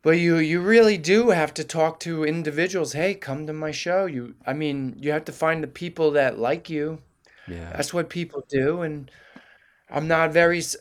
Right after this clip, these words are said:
Speaker 1: I'm not very social like that. So the internet has helped me get people to the show. So I, I mean, it's a double-edged sword,
Speaker 2: Yeah.
Speaker 1: right?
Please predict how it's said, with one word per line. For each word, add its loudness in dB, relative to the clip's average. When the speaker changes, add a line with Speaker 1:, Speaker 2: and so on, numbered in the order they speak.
Speaker 1:
I'm -2
not 2
very 0
social -2
like -2
that. -6
So -2
the -2
internet -2
has -2
helped -4
me -4
get -6
people -10
to -8
the -6
show. -2
So -8
I, -4
I -8
mean, -6
it's -6
a 2
double-edged 2
sword, 0
Speaker 2:
Yeah. -8
Speaker 1:
right? -4